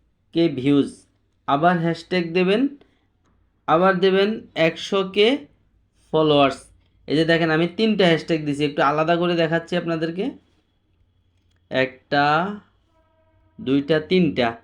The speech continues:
এই যে দেখেন এখানে আমি কি দিয়েছি, একশো কে ফলোয়ার্স, একশো কে ভিউজ আর একশো কে। এই তিনটা হ্যাশট্যাগ দেবেন মাত্র। তারপরে এখান থেকে এই যে লোকেশন, এই লোকেশনটা সিলেক্ট করে দেবেন।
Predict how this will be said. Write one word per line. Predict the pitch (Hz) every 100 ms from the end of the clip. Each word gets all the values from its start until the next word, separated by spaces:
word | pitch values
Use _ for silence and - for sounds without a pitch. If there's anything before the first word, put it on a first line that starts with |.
| _ -
এই | 131
যে | 139
দেখেন | 131 120 113 - _ _ _ _ -
এখানে | 123 147
আমি | 156 165
কি | 202
দিয়েছি, | 185 185 180 214 247 285 - _ _ _ _ _ _ _ -
একশো | 160 170 - 185
কে | 185
ফলোয়ার্স, | 185 180 160 170 180 190 - -
একশো | 151 151 - 180
কে | 185 165
ভিউজ | 131 160 185 190 - _ -
আর | 120 120 120 -
একশো | 151 151 - - 175 170
কে। | 143 123 90 - _ _ _ -
এই | 185 214 185
তিনটা | 262 262 247 254
হ্যাশট্যাগ | 202 185 185 180 143
দেবেন | 147 147 143
মাত্র। | 139 131 123 120 110 - _ _ - _ _
তারপরে | 156 156 180 185
এখান | 175 185
থেকে | 196 208
এই | 196
যে | 180 165
লোকেশন, | 175 170 156 156 123 92 92 _ -
এই | 147
লোকেশনটা | 156 180 180 175 165 180
সিলেক্ট | 185 180 175
করে | 185 180
দেবেন। | 180 185